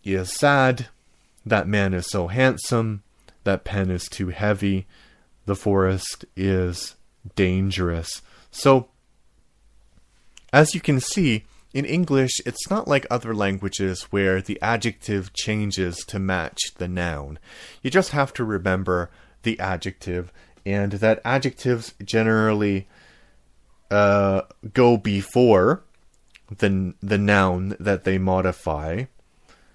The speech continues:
if there is no, uh, further, uh, verb. So, for example, a, or if the verb is not connected to that adjective.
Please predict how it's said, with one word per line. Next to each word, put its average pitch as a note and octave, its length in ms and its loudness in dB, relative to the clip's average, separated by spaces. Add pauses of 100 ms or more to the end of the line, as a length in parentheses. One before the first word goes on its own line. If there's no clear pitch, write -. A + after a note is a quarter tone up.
(520)
if - 600 -2 (1500)
there A2+ 260 8
is G2+ 240 -2
no, G2 920 2 (540)
uh, E2 200 -2 (140)
further, F#2+ 560 4 (1800)
uh, E2 380 0 (120)
verb. F#2 380 -4
So, - 180 -8
for F#2+ 140 -10
example, F2+ 540 -6 (340)
a, F#2 320 -4 (440)
or B2+ 300 4
if - 240 -2
the G#2 360 2
verb G#2+ 560 0 (180)
is G2+ 560 -2
not A2 300 -2
connected G2+ 460 -6
to F#2 180 -4
that F2 160 -2
adjective. E2 560 -6